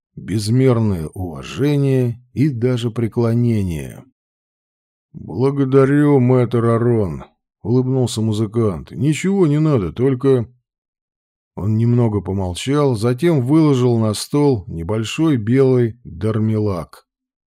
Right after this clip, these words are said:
«Карточки у меня с собой сейчас нет. Возьмете камень?» «Ой, оставьте», отмахнулся Хэнк. «Для меня честь принимать вас. Вот если бы».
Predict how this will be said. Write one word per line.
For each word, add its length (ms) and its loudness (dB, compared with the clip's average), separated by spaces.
«Карточки 580 -10
у 80 -6
меня 300 -4
с 80 -10
собой 380 -2
сейчас 480 -6
нет. 240 -2
Возьмете 560 0
камень?» 560 -4
«Ой, 640 -2
оставьте», 1120 -4
отмахнулся 720 -2
Хэнк. 580 -6
«Для 200 -2
меня 380 0
честь 500 -2
принимать 640 -2
вас. 480 -8
Вот 320 0
если 420 0
бы». 400 0